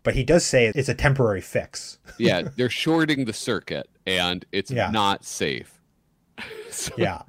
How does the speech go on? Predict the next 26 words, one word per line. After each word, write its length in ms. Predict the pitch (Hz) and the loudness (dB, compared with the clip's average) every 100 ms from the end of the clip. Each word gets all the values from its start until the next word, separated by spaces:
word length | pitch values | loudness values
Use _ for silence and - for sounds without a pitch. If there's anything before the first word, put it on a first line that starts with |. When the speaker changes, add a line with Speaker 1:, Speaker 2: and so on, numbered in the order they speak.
| - | -16
Speaker 2:
<laughs> 720 | - - - - _ - - | -16 -16 -18 -20 _ -20 -12
they're 480 | 349 415 381 339 330 | -4 -2 -4 -2 0
Speaker 1:
It's 120 | 311 | 6
like 100 | 151 | 8
Speaker 2:
just 80 | 135 | 10
Speaker 1:
some, 120 | 196 214 | 8 6
Speaker 2:
all 20 | |
Speaker 1:
it's 160 | 175 190 | 4 6
like 120 | 180 | 10
an 60 | 180 | 10
emergency 580 | 170 190 185 180 165 | 12 12 12 8 6
measure, 460 | 135 120 98 87 90 | 6 6 4 -2 -4
basically. 560 | 107 92 - - 92 87 - - _ | -2 -2 -2 -4 -4 -4 -4 -6 _
<laughs> 120 | 196 - - - - _ _ - _ _ _ _ - - - - - | -2 -2 -6 -20 -20 _ _ -20 _ _ _ _ -20 -20 -20 -20 -6
And 100 | 107 | 4
they're 80 | 120 | 6
like, 160 | 117 - | 6 2
"Gee, 220 | 160 196 | 0 2
you're 220 | 139 160 | 4 2
smart." 540 | - 139 139 147 101 - - | 2 2 4 4 2 -8 -8
And 180 | 135 131 | 2 4
then 140 | 131 123 | 6 8
suddenly, 420 | 202 233 156 127 | 8 8 6 6
out 100 | 143 | 4
of 100 | 120 | 6
nowhere, 460 | 127 135 113 101 | 6 8 6 4